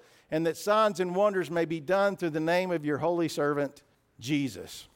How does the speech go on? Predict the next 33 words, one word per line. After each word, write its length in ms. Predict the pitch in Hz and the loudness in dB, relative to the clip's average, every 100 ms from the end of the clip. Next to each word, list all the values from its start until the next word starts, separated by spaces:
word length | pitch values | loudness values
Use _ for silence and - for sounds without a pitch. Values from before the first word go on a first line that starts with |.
| _ _ _ - | _ _ _ -4
And 180 | 156 | -2
when 140 | 151 185 | 0 2
they 160 | 202 | 2
had 260 | 185 180 - | 2 0 0
prayed, 500 | 190 196 175 147 147 - _ _ - | 2 4 4 2 -2 -10 _ _ -10
<clears throat> 1080 | 190 196 170 120 82 _ _ _ _ _ - | -8 -4 -2 -4 -6 _ _ _ _ _ -4
they 140 | 147 | -4
took 240 | 151 202 - | 0 -2 -2
the 100 | 196 | -4
place, 540 | 180 175 170 - - _ _ - | 2 2 2 -4 -14 _ _ -10
<clears throat> 760 | 180 156 107 - - _ _ | -4 -4 -4 -12 -20 _ _
when 160 | 156 175 | -2 0
they 120 | 190 | 2
had 160 | 190 143 | 2 2
prayed, 300 | 214 214 156 | 2 2 0
the 60 | |
place 420 | 127 180 202 202 - | 0 4 4 2 -2
where 120 | 190 | 2
they 180 | 180 170 | 2 2
were 160 | 151 | 2
assembled 560 | 135 - 233 196 175 160 | 0 0 0 2 0 0
together 520 | 165 143 202 214 180 | -4 2 2 4 2
was 200 | 151 147 | 0 -2
shaken, 600 | - 208 233 233 165 151 | 0 2 2 2 -2 -2
and 240 | 143 147 | 0 0
they 100 | 151 | 2
were 140 | 151 139 | 2 2
all 220 | 160 190 | 4 2
filled 320 | - 175 175 | 0 0 0
with 140 | 156 156 | -2 -2
the 60 | |
Holy 260 | 151 165 165 | -2 0 -2
Spirit, 560 | - - 143 139 131 | -4 -2 0 0 -2